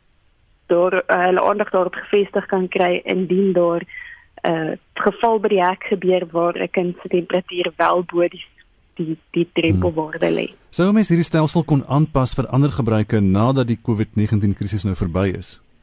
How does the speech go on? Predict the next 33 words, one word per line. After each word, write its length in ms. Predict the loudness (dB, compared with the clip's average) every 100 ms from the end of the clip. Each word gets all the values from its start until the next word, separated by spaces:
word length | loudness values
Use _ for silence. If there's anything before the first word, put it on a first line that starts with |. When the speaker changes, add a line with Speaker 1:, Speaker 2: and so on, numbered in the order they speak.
| _
Speaker 1:
Ja, 680 | -2 2 2 4 4 2 0
ons 140 | -2 0
het 400 | 0 -2 -8 -16 -6 -2 -2 -2 0
sedert 340 | 2 2 0 0
die 140 | 0
mense 380 | 2 2 2 -2 0
begin 320 | -2 0 0
hoor 180 | 2 2
het 240 | 2 0 -2
van 420 | -2 0 2 0 -4
die 120 | -6
stelsel 400 | -2 2 2 2
wat 200 | 0 0
ons 160 | 0 -2 -4 -8 -8 0
twee 160 | 2
weke 200 | 2 -2
gelede 340 | 0 2 2 2
nog 220 | 2 0
aan 120 | 0
die 140 | 2 2
ontwikkel 500 | 0 0 0 0 2
was, 260 | 0 0 -4 -14 -16 -14 -10 0
het 240 | 0 2
ons 320 | 2 2 0 0
van 180 | 0 0
verskeie 500 | -4 0 0 2 0
organisasies, 960 | -2 0 0 0 0 0 0 -2 -4 -4 -12 -18 -18 -20 -6
um, 240 | -2 0 0
begin 280 | -2 0 2
navraag 540 | 2 0 0 0 -2
kry, 360 | -2 0 0 -2
kerke, 640 | 0 0 0 -4 -2 -2 -2 -10 -20 -20 _ -20 -14
um, 440 | -8 -6 -4 -6